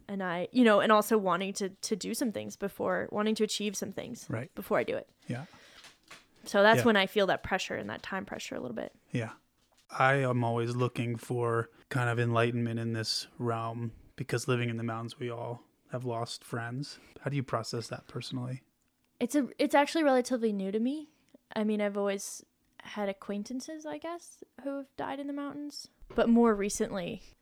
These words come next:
Speaker 1: I've lost people who I've been closer to. It's, it's really interesting. Um, obviously, it's sad and, uh, it's hard to process. And,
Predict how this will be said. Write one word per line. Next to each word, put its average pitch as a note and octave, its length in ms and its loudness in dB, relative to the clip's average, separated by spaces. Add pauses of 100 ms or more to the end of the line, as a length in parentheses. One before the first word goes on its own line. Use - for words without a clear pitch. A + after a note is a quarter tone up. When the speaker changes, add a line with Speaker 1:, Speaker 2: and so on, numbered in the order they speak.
Speaker 1:
I've F#3+ 160 -4
lost F#3 640 -4 (400)
people C4 260 2
who C#4+ 100 6
I've C#4 120 6
been C#4+ 120 2
closer C#4 360 0
to. - 300 -8 (420)
It's, - 220 -6
it's A#3+ 160 -4
really C4 360 4
interesting. A3 640 -2 (500)
Um, G3 480 -6
obviously, G#3 420 -2
it's F#3+ 160 -8
sad F3+ 460 -2
and, F#3+ 200 -8 (240)
uh, - 140 -8 (680)
it's - 160 -10
hard G#3+ 220 -2
to G#3 60 -4
process. - 920 -8
And, F#3+ 280 -8